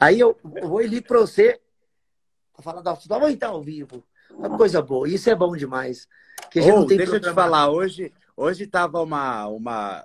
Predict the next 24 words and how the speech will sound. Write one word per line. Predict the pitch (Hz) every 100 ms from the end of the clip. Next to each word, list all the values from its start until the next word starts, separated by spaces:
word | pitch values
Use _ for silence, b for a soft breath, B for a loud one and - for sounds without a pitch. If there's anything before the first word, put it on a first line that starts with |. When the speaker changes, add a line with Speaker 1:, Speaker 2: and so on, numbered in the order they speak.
| -
Speaker 2:
uma | 104 107 101
chamada | 98 117 107 117 117 110
na | 107
internet | 107 107 95 110 143 143 - -
falando, | - 113 123 127 113 - _
tava | 123 123 127
de | 110
você | 113 117 147
de | 147 139
sunga | - 143 185 165
e | 156
o | 143
povo | - 165 151
assustadíssimo | 147 156 - 143 123 - 202 208 - 139 107 - B B B _
com | 156 190 202
o |
volume | 151 156 185 160 214 277 285 175 160 151
do | 151 147
Eduardo | 151 127 135 120 127 -
Costa. | 160 160 151 131
Eu |
falei, | 165 165 156
"Meu | 180 190 - -
Deus | 233 277 302 311 285 170 -